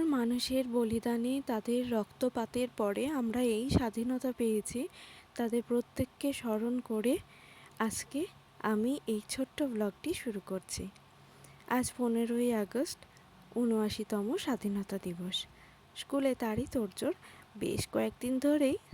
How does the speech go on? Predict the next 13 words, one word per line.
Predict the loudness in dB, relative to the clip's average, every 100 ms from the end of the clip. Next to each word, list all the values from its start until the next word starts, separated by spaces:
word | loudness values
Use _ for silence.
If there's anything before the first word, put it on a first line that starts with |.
| -8
চালু | -2 -2 -2
হয়ে | -2 -2 -4
গিয়েছিল, | -4 -6 -6 -8 -8 -12 -20 -20 -20 -20 -14 -2
আর | -2 2 0
আজকে | 0 -4 0
সেই | 2 2 -2 -2
দিন | 0 2 2 0 6
এসে | 4 6
উপস্থিত। | 0 0 -4 -6 -8 -10 -12 -20 -20 -20 -20 -20 -20 -20 -20 -20 _ _ _ -20 -14
শুরুতেই | -2 2 4 4 2 4
বলেছি, | 4 4 4 2 -2 -2 -6 -20 -20 -20 -14 -2
এই | -2 0
স্বাধীনতাকে | -2 -2 0 0 0 -2 0